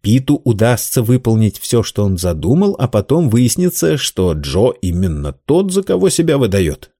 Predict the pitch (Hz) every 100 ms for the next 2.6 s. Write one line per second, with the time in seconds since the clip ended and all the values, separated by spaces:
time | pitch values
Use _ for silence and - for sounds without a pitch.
0 | _ - 104 151 90 - _ _ 107 101
1 | - _ _ - - 127 113 98 101 80
2 | 82 85 - - - -